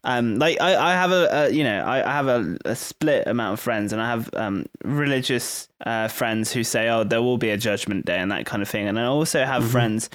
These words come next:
Speaker 1: uh, who are from a very sort of scientific background and say, "Oh, well, science will outprove, well, will, will prove that religion's wrong, um,
Speaker 2: Yeah.
Speaker 1: at some point." And I actually think none of, none of those are right. I feel like whatever s-,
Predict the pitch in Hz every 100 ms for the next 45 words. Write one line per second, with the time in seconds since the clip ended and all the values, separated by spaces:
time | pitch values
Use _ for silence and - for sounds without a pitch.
0 | - 117 131 127 123 131 120 127 123 -
1 | - 143 131 - 151 101 117 92 82 92
2 | 107 107 101 110 - - 131 131 123 123
3 | 123 - - - 143 143 120 135 - 123
4 | 127 - - 113 101 - - - 135 113
5 | 139 120 139 131 156 131 117 104 117 110
6 | 110 104 113 85 50 - - 117 113 110
7 | 107 110 - _ 127 131 - 139 120 139
8 | 110 73 - - - - 160 220 254 190
9 | 185 - 180 147 - _ _ 147 160 185
10 | 160 - 131 143 165 185 127 101 98 -
11 | 90 110 98 82 - _ - 135 175 196
12 | - 185 175 151 123 - 120 131 98 147
13 | 147 170 180 147 143 -